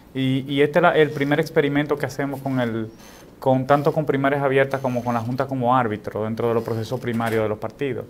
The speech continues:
Yo creo que esa dificultad que usted expresa con, con el tiempo es una gran ventaja para el P L D, que es el partido que tiene el liderazgo local más sólido.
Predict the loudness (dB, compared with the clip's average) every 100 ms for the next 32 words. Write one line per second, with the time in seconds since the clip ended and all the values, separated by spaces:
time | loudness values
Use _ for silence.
0 | -14 -16 -20 -20 -20 -20 -16 -2 4 4
1 | 4 2 6 6 6 4 -2 -8 -8 -8
2 | -8 -8 -2 -2 -2 -8 -8 -8 -6 -6
3 | -6 -6 -6 -6 -8 -6 -6 -4 -4 -4
4 | -4 -2 -2 -2 -4 -4 -6 -4 -2 -2
5 | -4 -4 -2 -4 -8 -18 -20 -20 -20 -20
6 | -6 -6 -2 -2 0 -4 -4 -4 -4 -2
7 | -2 -2 -2 -4 -4 -4 -4 -6 -4 -4
8 | -4 -8